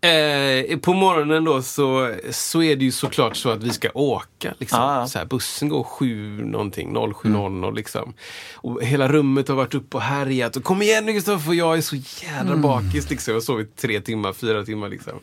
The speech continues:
Speaker 1: Ehm, går ut, ser att någon annan har tagit hand om stoppet då i
Speaker 2: Ja.
Speaker 1: handfatet, liksom.
Speaker 2: Ja.
Speaker 1: Och löst det så här. Kommer ner, eh, går på bussen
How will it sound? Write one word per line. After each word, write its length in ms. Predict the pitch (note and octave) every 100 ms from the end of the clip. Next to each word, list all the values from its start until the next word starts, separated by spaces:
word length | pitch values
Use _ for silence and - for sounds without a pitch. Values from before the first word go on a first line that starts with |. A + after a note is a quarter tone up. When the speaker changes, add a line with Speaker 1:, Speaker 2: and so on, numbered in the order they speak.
| - - - - - - -
Speaker 1:
Ehm, 760 | - B2 A#2 A#2 A2+ A2 G#2+ - -
går 260 | A#2 C3+
ut, 180 | C3+ B2+
ser 120 | - C#3
att 80 |
någon 140 | B2+ B2
annan 320 | D3+ C3 G#2+
har 80 | D3
tagit 180 | E3 D#3+
hand 340 | D#3 A2+ G#2
om 280 | G#2 G2+ G#2+ - -
stoppet 720 | - - A2+ _ - E3 E3
då 200 | B2 F2 A#2+
i 180 | G#2
Speaker 2:
Ja. 80 | F2+
Speaker 1:
handfatet, 840 | G#2 G2+ F#2+ - A2 F2+ - C3+ C3
liksom. 180 | B2+ A2
Speaker 2:
Ja. 220 | F#2+ E2 - -
Speaker 1:
Och 160 | B2+
löst 460 | A#2+ A#2 G2 G2 -
det 240 | B2+ A#2+ A#2
så 140 | -
här. 100 | - -
Kommer 300 | D3 C#3+ D3
ner, 540 | D3 C#3+ D3 D3 C#3 C#3 - - - _
eh, 180 | A2+ G#2
går 220 | G2+ C#3
på 220 | C3 C#3
bussen 720 | A#2+ A#2 - - A#2 A#2+ B2+